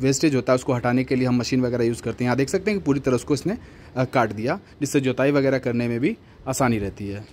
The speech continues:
नेक्स्ट सीज़न के लिए। और एक सबसे अच्छी चीज़ है कि मशीन के साथ में ट्रैक्टर भी चलता है, जैसे आप कटाई कर रहे हैं और तुरंत ही आपने अपना अनाज,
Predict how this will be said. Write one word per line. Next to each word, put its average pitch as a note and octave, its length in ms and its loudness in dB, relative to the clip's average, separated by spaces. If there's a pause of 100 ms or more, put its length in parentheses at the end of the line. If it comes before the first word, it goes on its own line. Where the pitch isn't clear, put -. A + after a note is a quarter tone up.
नेक्स्ट B2+ 260 0
सीज़न A2 360 -2
के G#2+ 120 -4
लिए। G2 220 -6 (400)
और C3 220 2
एक - 100 0
सबसे E3+ 220 2
अच्छी F#3+ 180 0
चीज़ D#3+ 260 0
है E3 60 4
कि E3+ 120 0
मशीन D3+ 320 2
के E3 120 -2
साथ B2+ 300 2
में C3+ 100 2
ट्रैक्टर B2+ 300 -2
भी D3 100 2
चलता C3+ 280 0
है, G#3+ 120 -4 (280)
जैसे C3+ 220 2
आप C3+ 200 2
कटाई C3+ 240 2
कर D#3 160 0
रहे F3 140 0
हैं G3+ 80 -2
और C3+ 160 2
तुरंत B2+ 340 -2
ही B2+ 60 0
आपने D3+ 400 -2
अपना B2 260 -2
अनाज, B2 340 0